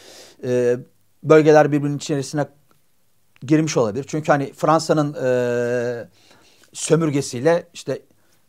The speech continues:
İngiltere'nin sömürgesi yan yana. Bir ondan o alıyor, bir o ondan alıyor. Böyle şeyler olabilir. Haritada genel olarak bir, e, bazı madde hatalar yapmış olabilir. Ben renklendirdim. Artık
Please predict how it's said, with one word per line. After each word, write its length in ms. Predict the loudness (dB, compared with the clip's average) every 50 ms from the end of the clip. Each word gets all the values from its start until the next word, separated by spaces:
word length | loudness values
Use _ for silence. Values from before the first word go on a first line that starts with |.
| _ _ _
İngiltere'nin 520 | -4 -2 -2 -2 0 2 2 2 2 0 -4
sömürgesi 540 | -2 -2 0 0 0 -2 -4 -4 -2 0 0
yan 80 | 2
yana. 340 | 2 0 -2 -4 -4 -2 2
Bir 60 | 4
ondan 440 | 4 4 4 2 2 0 0 0 -4 0
o 100 | 2 4
alıyor, 400 | 4 4 4 2 -2 -4 -4 -2
bir 60 | 0
o 260 | 2 2 2 2 2
ondan 240 | 2 2 0 0 0
alıyor. 420 | 0 -4 -4 -4 -4 -4 -4 -6 -8 _ _ 0
Böyle 240 | 2 2 2 2
şeyler 240 | 0 -2 0 2 2
olabilir. 340 | 2 2 2 0 -2 -6 -6 -2
Haritada 340 | -2 -2 0 0 -2 -4 0
genel 240 | 2 2 2 2
olarak 340 | 0 -4 -4 -6 -6 -6 -6
bir, 200 | -8 -8 -8 -12 -18 -20 -20 -20 -20 -20 -20 -20 _ _ -8
e, 80 | -6 -4 -4 -4 -4 -4 -6 -8 -10 -12 -12 -14 -16 -16 -16 -16 -16 -2 4
bazı 400 | 6 6 6 6 2 -2 -4 -2
madde 260 | -2 -2 0 0 0
hatalar 360 | 0 0 0 -2 -2 0 -2 -2
yapmış 280 | -4 -6 -8 -4 -2
olabilir. 320 | 0 0 0 -2 -2 0 0
Ben 180 | 0 2 0
renklendirdim. 640 | -4 -6 -8 -8 -10 -8 -8 -10 -10 -10 -12 -14 -16 _ _ _ _
Artık 240 | -10 -10 -10 -12 _